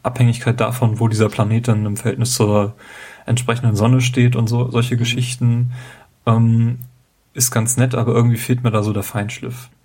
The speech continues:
Speaker 2: Ja.
Speaker 1: Das erinnert mich so ein bisschen an diese ganzen Welten, die man in Mass Effect erkunden konnte, die ja auch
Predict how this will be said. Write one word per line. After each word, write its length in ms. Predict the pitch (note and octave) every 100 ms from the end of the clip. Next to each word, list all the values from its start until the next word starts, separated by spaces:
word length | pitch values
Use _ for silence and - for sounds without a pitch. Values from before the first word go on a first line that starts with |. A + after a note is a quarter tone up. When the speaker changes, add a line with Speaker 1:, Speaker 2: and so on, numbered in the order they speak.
| - -
Speaker 2:
Ja. 100 | A#2
Speaker 1:
Das 220 | A2+ -
erinnert 260 | - A#2 B2+
mich 140 | B2
so 80 | B2
ein 80 | A#2+
bisschen 260 | B2+ A#2+ A2+
an 80 | A2
diese 160 | A2
ganzen 340 | G#2+ A#2 B2 A2
Welten, 240 | A2+ B2
die 80 | G#2+
man 160 | G#2+ G#2
in 140 | G#2
Mass 240 | G#2 B2
Effect 460 | B2 - A2 - -
erkunden 420 | - B2 B2 A#2+
konnte, 320 | A#2 A#2 A2+ A#2+
die 120 | A#2
ja 120 | A2
auch 300 | A2 A2+ -